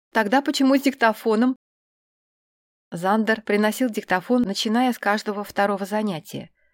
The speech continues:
Первое считалось ознакомительным. «Кстати, на следующей неделе начинаем записывать по-настоящему. Разрешение мы уже получили». «Обязательно спросите что-нибудь у Эрика с Расселом.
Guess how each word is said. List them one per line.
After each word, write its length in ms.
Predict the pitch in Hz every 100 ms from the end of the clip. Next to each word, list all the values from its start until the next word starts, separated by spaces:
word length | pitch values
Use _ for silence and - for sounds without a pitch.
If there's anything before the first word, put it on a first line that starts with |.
| _
Первое 340 | 208 233 262 277
считалось 540 | - 214 202 196 -
ознакомительным. 920 | - 208 208 220 214 175 - 147 139 - _ _ _ _ _ _ _ _
«Кстати, 460 | - - 214 -
на 140 | 160 165
следующей 420 | - 233 240 254
неделе 460 | 226 202 226 240 254
начинаем 500 | 233 - 185 196 214
записывать 540 | 190 - 226 226 226
по-настоящему. 920 | 220 226 - 226 170 165 - 170 175 - _ _
Разрешение 720 | 196 190 202 - 269 254 233
мы 160 | 175 190
уже 220 | 233 226
получили». 640 | 202 208 202 - 165 151 165 _ _ _ _ _ _ _ _ _
«Обязательно 640 | - 220 240 254 302 311 285
спросите 480 | - 277 262 254 240
что-нибудь 460 | - 247 214 233
у 160 | - 226
Эрика 400 | 254 233 202 202
с 80 | 240
Расселом. 520 | 220 196 170 160